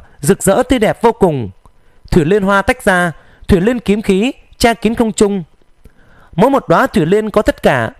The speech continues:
mười tám nhị hoa, mười tám lưỡi kiếm khí, trên dưới một trăm đóa hoa sen tách ra là gần hai ngàn lưỡi kiếm khí ngang trời. Bức tràng diện này cơ hồ cùng luyện khí sĩ tranh đấu cũng không có bao nhiêu khác biệt. Kiếm khí bốn phương tám hướng đâm đến,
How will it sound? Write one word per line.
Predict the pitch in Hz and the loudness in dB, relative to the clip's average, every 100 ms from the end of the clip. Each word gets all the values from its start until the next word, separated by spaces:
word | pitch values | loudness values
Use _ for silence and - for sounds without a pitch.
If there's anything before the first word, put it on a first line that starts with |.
| - | -4
mười | 165 | -2
tám | 151 175 247 | 0 -2 -2
nhị | 151 | -2
hoa, | 175 175 175 - _ _ _ - | -2 -2 -4 -8 _ _ _ -4
mười | 196 190 | 0 0
tám | 180 214 | 0 0
lưỡi | 226 | 0
kiếm | 247 226 | 0 -2
khí, | 214 185 214 330 - _ - | 0 0 0 -4 -10 _ 0
trên | 247 240 | 0 2
dưới | 190 | 0
một | 254 - | -2 -2
trăm | 233 220 | -2 0
đóa | 202 | 0
hoa | 233 226 | 0 0
sen | 220 208 | -2 -2
tách | 240 - | -2 -2
ra | 208 196 185 - _ - | 0 0 -2 -6 _ -2
là | 190 | 0
gần | 190 175 | 2 0
hai | 202 254 | -2 -2
ngàn | 220 156 | -2 -2
lưỡi | 160 | -2
kiếm | 208 220 | -2 -4
khí | 208 208 | 0 -2
ngang | 247 247 | 0 -4
trời. | - 180 147 110 - _ _ - - | 0 0 0 -4 -8 _ _ -10 -2
Bức | 277 - | -2 0
tràng | 202 151 | -2 -2
diện | - | -2
này | 170 147 117 - _ - | 0 -2 -4 -10 _ -4
cơ | 175 | 0
hồ | 240 208 156 104 - | 2 2 0 -2 -2
cùng | 208 175 | 0 0
luyện | 170 - | -2 -2
khí | 208 | -2
sĩ | 214 233 | -2 -2
tranh | - 226 | -2 0
đấu | 185 185 277 - - _ - | 0 0 -2 -6 -20 _ -2
cũng | 247 | 0
không | 240 220 | 0 0
có | 214 | 0
bao | 226 | 0
nhiêu | 214 202 | 0 0
khác | 196 277 | 0 -2
biệt. | 202 156 - _ _ _ _ _ _ _ _ - - - - - | 0 -2 -4 _ _ _ _ _ _ _ _ -20 -20 -20 -10 -2
Kiếm | 208 | -2
khí | - 202 | 0 0
bốn | 202 226 | 0 0
phương | 233 208 | 0 -2
tám | 202 202 | -4 -2
hướng | 180 214 | -2 0
đâm | 214 202 | -2 0
đến, | 165 190 | 0 -2